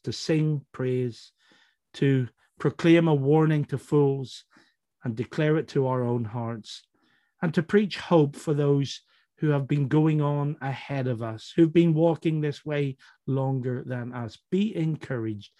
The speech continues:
There is still more fruit to come. And one day we will find we've been transplanted into the eternal courts of the King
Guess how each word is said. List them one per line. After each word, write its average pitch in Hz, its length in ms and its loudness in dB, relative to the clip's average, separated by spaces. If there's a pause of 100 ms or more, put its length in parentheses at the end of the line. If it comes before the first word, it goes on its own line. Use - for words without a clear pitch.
(220)
There 208 260 0
is 180 320 0
still 160 460 -2
more 139 340 0
fruit 147 400 -8
to 123 120 -10
come. 98 360 -12 (720)
And 117 260 -2
one 196 300 6
day 131 300 2
we 113 180 -2
will 117 160 -4
find 110 420 -2
we've 104 220 -10
been 107 200 -8
transplanted 104 840 -12 (560)
into 110 320 -8
the 104 160 -6
eternal 107 420 -8
courts - 580 -10 (640)
of 98 160 -12
the 95 80 -14
King 90 460 -10